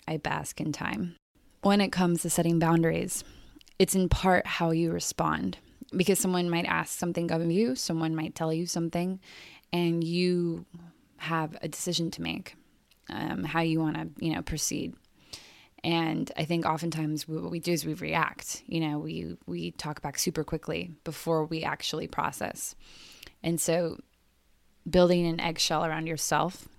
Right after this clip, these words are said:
can kind of give you that sort of, like, space, but also a little bit of a barrier,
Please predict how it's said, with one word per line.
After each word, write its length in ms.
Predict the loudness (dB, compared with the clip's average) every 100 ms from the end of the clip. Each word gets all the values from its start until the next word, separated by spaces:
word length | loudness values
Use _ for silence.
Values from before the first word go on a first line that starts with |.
| -6
can 200 | -2 -2
kind 180 | 0 0
of 220 | -2 -4
give 240 | -2 -2 0
you 320 | -2 0 0
that 260 | -2 -2 -2
sort 200 | 0 -2
of, 220 | -4 -4
like, 380 | -4 -4 -8 -20 _ _ _ _
space, 600 | -12 -2 0 0 -2 -10 -12 -4
but 300 | 2 2 2 0
also 500 | 0 0 0 0 0
a 60 | -2
little 220 | 0 0
bit 160 | -2
of 200 | -2 -4
a 300 | -4 -4 -4 -6
barrier, 500 | -4 -4 -4 -6